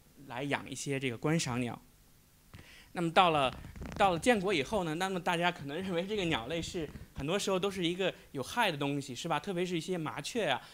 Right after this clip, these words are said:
还有一些食骨类的鸟呢，那么它们都会吃粮食。那你看这个是一个五十年代的一个，一个宣传画，就是号召少先队员们都要一起啊，要把这个麻雀都要消灭干净，这样的麻雀就不会吃我们的粮食了。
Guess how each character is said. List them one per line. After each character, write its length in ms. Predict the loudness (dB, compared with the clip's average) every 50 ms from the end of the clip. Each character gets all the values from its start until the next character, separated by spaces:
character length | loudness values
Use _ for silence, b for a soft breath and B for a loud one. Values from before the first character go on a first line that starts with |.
| B B
还 120 | B 0
有 40 | 0
一 20 | 0
些 160 | 2 0 0
食 240 | 0 0 -4 -4 -6
骨 200 | -6 -6 -4 -2
类 120 | 0 0
的 120 | 0 0
鸟 200 | -2 -4 -6 -6 -8
呢， 160 | -8 -8 -8 B B B B B B
那 100 | -4 -2
么 240 | 0 0 0 -2 B B B B
它 140 | -8 -4
们 140 | -2 -2 0
都 100 | 0 0
会 180 | 0 0 -2 -2
吃 320 | -2 -2 -2 -2 0 2 0
粮 280 | 0 0 0 -2 -4
食。 220 | -4 -4 -4 -4 -6 -6 -8 -10 -10 -10 -6
那 100 | -4 -2
你 80 | -2 -2
看 180 | -2 -2 -2
这 120 | -2 0 0
个 100 | 0 0
是 180 | 0 0 -2
一 140 | -2 -2 -2
个 180 | -2 -2 -4 B B B B -12
五 160 | -8 -6 -2
十 100 | -2 -2
年 180 | 0 -2 -4
代 140 | -4 -6 -6
的 100 | -6 -6
一 120 | -8 -8 -8
个， 160 | -8 -10 -8
一 80 | -6
个 100 | -6 -6
宣 240 | -4 -2 -2 -4 -4
传 200 | -4 -4 -6 -6 -6
画， 260 | -6 -6 -6 -6 B B B B B
就 100 | -6 -4
是 60 | -2
号 200 | -2 0 0 0
召 180 | 2 2 2 0
少 220 | 0 0 -2 -2
先 160 | -2 -2 -4 -2
队 140 | 0 0
员 140 | 0 0 -2
们 120 | -2 -4 -4
都 80 | -2
要 140 | -2 -4 -4
一 80 | -4 -6
起 320 | -6 -6 -8 -8 -10 -12
啊， 180 | -12 -10 -8 -8
要 140 | -8 -8 -8 -10 -8 -8
把 100 | -8 -8 -8
这 80 | -8
个 80 | -6 -4
麻 180 | -4 -4 -6 -6
雀 200 | -6 -4 -4 -2
都 80 | -2
要 120 | -4 -6 -8 -10 -14
消 220 | -14 -10 -8 -8 -6
灭 160 | -6 -6 -6
干 200 | -4 -4 -4 -4
净， 200 | -6 -8 -10 -10 B B B B B
这 80 | -6 -6
样 80 | -4
的 40 | -4
麻 180 | -4 -6 -8 -8
雀 120 | -8 -8
就 140 | -6 -6 -6
不 80 | -6 -6
会 140 | -8 -8
吃 200 | -6 -6 -6 -6
我 60 | -8 -8
们 80 | -8
的 100 | -12 -14
粮 240 | -14 -14 -14 -12 -12
食 180 | -10 -8 -8 -8
了。 120 | -8 -10